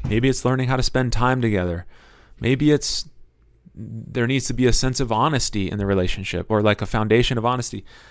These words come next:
There's, there's dozens of skills that we need to be successful in a relationship. And so being able to isolate and identify what skill is missing will then help you understand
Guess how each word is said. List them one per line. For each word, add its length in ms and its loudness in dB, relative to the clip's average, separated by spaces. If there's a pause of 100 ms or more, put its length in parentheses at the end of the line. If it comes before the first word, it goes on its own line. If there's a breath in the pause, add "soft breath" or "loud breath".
There's, 240 2
there's 260 4
dozens 580 0
of 100 -2
skills 720 2 (100)
that 140 0
we 100 0
need 420 0
to 80 -2
be 100 2
successful 580 4
in 60 0
a 60 0
relationship. 600 0 (960 loud breath)
And 140 -4
so 160 4
being 280 0
able 140 4
to 180 4
isolate 680 6
and 100 0
identify 500 2
what 280 2
skill 400 2
is 140 0
missing 500 2
will 200 0
then 300 -4
help 320 0
you 140 2
understand 580 0